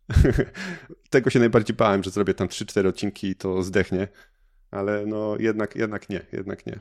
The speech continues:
Ma-, mam pomysł, jak to dalej ciągnąć. No ale oczywiście, e, jest jeszcze M kwadrat Podcast, prawda? Tutaj pozdrawiam chłopaków. Oni, oni pozwolili mi tak, tak, tak naprawdę przetrzeć szlaki, bo ja do tego YouTube'a się długo zbierałem,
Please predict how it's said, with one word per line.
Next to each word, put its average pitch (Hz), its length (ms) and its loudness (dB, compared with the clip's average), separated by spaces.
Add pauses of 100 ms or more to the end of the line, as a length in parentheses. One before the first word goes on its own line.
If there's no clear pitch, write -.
Ma-, - 280 -6
mam 110 220 -4
pomysł, 98 260 -8
jak - 40 -20
to - 100 -8
dalej 95 220 -4
ciągnąć. - 340 -10
No 156 100 2
ale 190 140 4
oczywiście, 156 760 0 (560)
e, 101 260 -4
jest 104 160 -4
jeszcze - 180 -4
M 101 80 0
kwadrat 107 320 0
Podcast, 143 300 0
prawda? 95 340 -4
Tutaj - 360 -12
pozdrawiam 92 320 -4
chłopaków. - 480 -4 (680)
Oni, 110 300 0
oni 110 200 0
pozwolili 90 380 -2
mi 87 100 -2
tak, - 140 -6
tak, - 140 -6 (180)
tak - 140 -10
naprawdę 90 380 -4
przetrzeć - 420 -4
szlaki, 95 400 -2
bo 87 400 -6 (200)
ja 98 160 -2
do 82 100 -8
tego 87 340 -2
YouTube'a 90 500 -4
się 101 120 -2
długo 98 260 0
zbierałem, 90 520 4